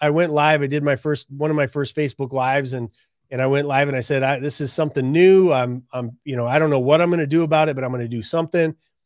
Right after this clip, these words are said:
And somebody watched that video and said, "Hey, Jason, you know, this is what we do. We do rescues. You wanna go with us?"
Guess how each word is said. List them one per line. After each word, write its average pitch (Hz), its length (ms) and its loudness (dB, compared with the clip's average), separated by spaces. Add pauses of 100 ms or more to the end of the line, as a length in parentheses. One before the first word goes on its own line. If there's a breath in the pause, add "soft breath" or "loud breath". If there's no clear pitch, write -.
(280)
And 123 140 -8
somebody 156 260 0
watched 143 360 2
that 139 160 0
video 139 380 -2
and 123 100 -6
said, 127 160 -4
"Hey, 156 160 -2
Jason, 139 480 -4
you 131 100 -4
know, 123 180 -2
this 131 220 -6
is 135 80 -8
what 127 180 -6
we 123 120 -8
do. 165 280 2
We 135 140 -2
do 123 140 -4
rescues. 135 500 -4
You 127 80 -6
wanna 123 160 -4
go 117 140 -8
with 143 220 0
us?" 143 280 -2